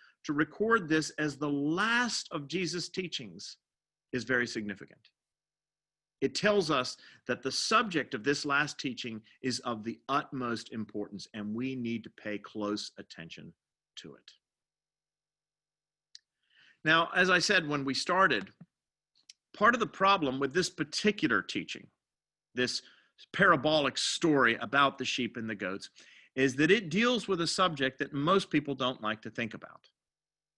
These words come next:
And a subject that I think many people would say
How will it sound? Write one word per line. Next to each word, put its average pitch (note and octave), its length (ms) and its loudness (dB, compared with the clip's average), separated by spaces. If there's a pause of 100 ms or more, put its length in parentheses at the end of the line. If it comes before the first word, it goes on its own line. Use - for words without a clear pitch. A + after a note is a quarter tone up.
And G#3 240 4 (160)
a G3 60 0
subject A#3 460 2
that G3 100 0
I F3+ 40 2
think G3+ 280 -2
many G3 420 2
people D3+ 360 0
would D3+ 180 -2
say E3+ 320 2